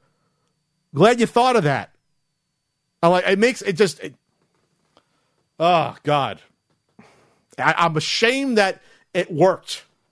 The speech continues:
because I'm talking about it. You've probably have, have seen the memes about it. It's annoying. And then the guy in the commercial is like, "Oh, I'm, I'm taking, I'm taking, uh, Paxlovid. I'm good now.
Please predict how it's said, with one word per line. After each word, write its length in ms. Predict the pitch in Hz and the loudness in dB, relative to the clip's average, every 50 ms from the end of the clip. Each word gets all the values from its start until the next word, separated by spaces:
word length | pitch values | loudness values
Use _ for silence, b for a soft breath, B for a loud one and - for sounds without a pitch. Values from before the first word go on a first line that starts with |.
| _ _ _ _ _ _ _ _ | _ _ _ _ _ _ _ _
because 240 | - 131 135 131 | -10 -8 -6 -4
I'm 220 | 131 147 190 233 214 | -2 -2 -2 -2 -2
talking 320 | - 214 226 220 214 202 | 0 0 0 0 0 -4
about 300 | 202 190 190 196 190 190 | -4 0 0 0 0 0
it. 160 | 185 185 180 - | -2 -6 -8 -10
You've 240 | 120 143 190 214 - | -10 -8 -8 -8 -4
probably 360 | - 208 208 202 190 190 180 | 0 0 0 2 0 0 -2
have, 200 | 170 147 151 160 | -2 -4 -6 -6
have 160 | 160 156 151 | -6 -6 -6
seen 240 | - - 196 180 175 | -6 -6 -6 -6 -4
the 80 | 170 | -4
memes 320 | 156 156 160 170 175 170 139 | -4 -4 -4 -4 -4 -4 -2
about 320 | 160 143 156 151 151 151 | -2 0 0 0 -2 -2
it. 160 | 151 147 - _ b b b b b b b b b | -6 -10 -14 _ b b b b b b b b b
It's 220 | - 165 156 160 | -2 -2 -2 0
annoying. 480 | 165 147 151 156 160 156 143 123 101 80 _ _ _ _ _ _ _ _ _ _ _ _ _ _ _ _ _ _ _ _ _ _ _ _ _ - | -2 -2 0 0 0 0 0 -2 -6 -10 _ _ _ _ _ _ _ _ _ _ _ _ _ _ _ _ _ _ _ _ _ _ _ _ _ -6
And 80 | 143 143 | -2 -2
then 80 | 160 | 0
the 80 | 160 151 | 0 0
guy 300 | - 175 175 190 196 196 | 2 2 2 2 0 -2
in 80 | 190 | -4
the 80 | 185 175 | -6 -8
commercial 560 | - - 175 175 180 185 170 - 180 170 165 | -6 -4 -2 0 0 0 0 0 0 0 0
is 80 | 151 131 | 2 0
like, 180 | 151 139 123 - _ b b b b b b b b b - | 0 -2 -2 -4 _ b b b b b b b b b 0
"Oh, 240 | - 208 277 - | 2 2 4 4
I'm, 140 | 156 147 139 - | 2 0 -2 -2
I'm 140 | - 165 165 | -2 -2 -2
taking, 460 | 147 - 180 208 202 208 190 185 160 | 0 0 -2 0 0 -2 -2 -2 -2
I'm 100 | 151 175 | -2 -2
taking, 400 | 147 185 190 220 233 196 214 202 | 0 2 0 0 0 -2 -2 0
uh, 440 | 202 190 190 185 180 185 180 175 165 | 2 2 2 2 2 0 0 -2 -2
Paxlovid. 600 | 139 160 180 196 220 - - 165 190 269 254 170 | -2 0 0 0 -2 -2 -2 0 0 2 2 2
I'm 160 | 165 202 208 | 0 0 0
good 220 | 151 160 220 190 | 0 0 0 0
now. 400 | 175 190 240 262 220 175 175 170 | 2 0 2 2 2 2 0 -2